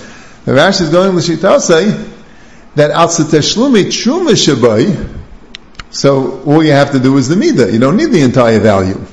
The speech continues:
Ah, effect is Steipler, but L'chai, you're anyway gonna have to pay more. You're gonna have to pay more Al Zela, but it wouldn't be Teshlumi Truma, so what's the Gemara Mini Yaitza?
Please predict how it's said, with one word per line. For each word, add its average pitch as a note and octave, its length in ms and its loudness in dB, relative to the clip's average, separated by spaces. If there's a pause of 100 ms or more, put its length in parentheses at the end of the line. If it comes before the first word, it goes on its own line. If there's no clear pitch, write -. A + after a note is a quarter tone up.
(840)
Ah, C#3+ 440 2
effect C3+ 480 0
is - 180 -2
Steipler, C#3 420 0
but B2+ 160 -2
L'chai, D#3+ 440 0
you're D3+ 80 -4
anyway D#4 340 0
gonna F3 160 0
have C#3 220 0
to C#3+ 80 0
pay C3 180 2
more. A#2+ 260 2
You're G2+ 140 -4
gonna A#2+ 160 0
have D#3 160 0
to D#3+ 80 0
pay D#3 220 0
more C3 420 0 (340)
Al C3+ 180 0
Zela, F3+ 580 0
but A2+ 80 -2
it - 20 2
wouldn't F#3+ 220 0
be F3+ 80 -2
Teshlumi D#3 460 -2
Truma, C#4 260 0
so B2+ 160 0
what's D#3+ 180 2
the D#3+ 60 0
Gemara C#3+ 240 0
Mini C#3 240 2
Yaitza? A2 640 -2